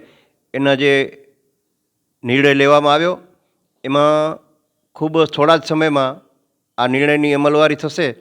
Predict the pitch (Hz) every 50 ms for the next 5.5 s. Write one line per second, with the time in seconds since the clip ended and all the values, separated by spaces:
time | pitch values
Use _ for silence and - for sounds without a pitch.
0 | - _ _ _ _ _ _ _ - 127 127 131 131 131 123 123 123 127 - 147
1 | 139 139 139 139 143 139 - - 113 135 143 139 135 127 - 139 135 123 - 143
2 | 135 139 135 143 - - 147 139 127 151 151 139 113 - - _ _ _ _ _
3 | _ _ _ _ _ _ - - - 120 131 127 - 147 139 135 139 131 127 120
4 | 117 123 131 131 131 - 139 135 143 143 95 123 127 127 127 135 127 131 139 135
5 | - - 131 123 151 151 - 151 131 120